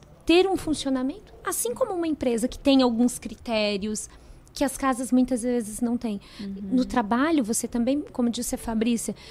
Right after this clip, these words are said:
Speaker 1: gerar um sistema pra que tenha organização, desde o visual e da prática na sua mesa, que consiga entregar os resultados. Ah,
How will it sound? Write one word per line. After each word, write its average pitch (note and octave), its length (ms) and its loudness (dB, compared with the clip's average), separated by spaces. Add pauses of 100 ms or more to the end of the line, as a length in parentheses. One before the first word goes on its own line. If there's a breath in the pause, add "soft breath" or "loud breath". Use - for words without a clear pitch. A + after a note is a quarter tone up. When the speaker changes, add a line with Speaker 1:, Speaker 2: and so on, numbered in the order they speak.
(140 loud breath)
Speaker 1:
gerar B3 520 2
um B3+ 140 4
sistema C4 640 4
pra A3+ 320 -6
que - 240 -10 (560 loud breath)
tenha C4 320 6
organização, A#3 920 2 (100)
desde A#3 340 2
o B3 40 0
visual B3 560 2
e A#4 80 4
da C#4 100 2
prática C4+ 720 -4
na A3 100 -6
sua A3+ 280 -6
mesa, A#3 340 -2
que A#3 140 -12
consiga C#4+ 520 0 (300 loud breath)
entregar A#3+ 480 -2
os A3 120 -6
resultados. G#3+ 920 -8 (540 loud breath)
Ah, A3 320 -4